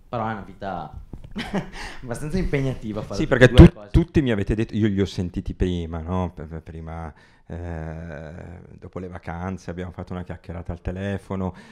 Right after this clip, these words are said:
Speaker 2: ehm, ci siamo incontrati. Eh, è un lavoro, cioè essere sui social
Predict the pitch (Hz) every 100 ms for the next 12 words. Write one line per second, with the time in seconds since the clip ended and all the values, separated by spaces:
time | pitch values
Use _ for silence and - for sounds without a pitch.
0 | - - 92 90 90 90 90 85 85 82
1 | 82 90 - 87 - 87 87 - 85 -
2 | - - - - - - _ - - 95
3 | 90 _ _ _ - 104 113 120 85 101
4 | 85 78 - - - - - - - 90
5 | 90 - _ _ _ _ - 104 101 -
6 | 90 82 - 101 - 90 82 - 98 101
7 | 107 110 113